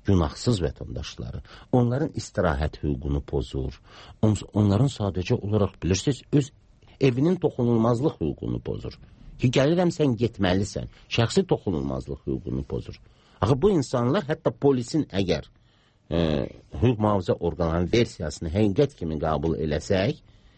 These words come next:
heç bir günahın sahibi deyillər. Onları aldadıblar. Düzdür?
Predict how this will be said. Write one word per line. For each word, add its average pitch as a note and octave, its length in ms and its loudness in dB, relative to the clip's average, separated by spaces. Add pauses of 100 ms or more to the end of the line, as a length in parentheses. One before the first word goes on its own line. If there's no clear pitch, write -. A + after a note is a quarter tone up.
(180)
heç F3+ 280 2
bir C3+ 80 -2
günahın A#2 420 2
sahibi F#2 380 -2
deyillər. E2 420 -2
Onları A2+ 360 4
aldadıblar. G#2 680 -2 (1200)
Düzdür? D#3+ 380 2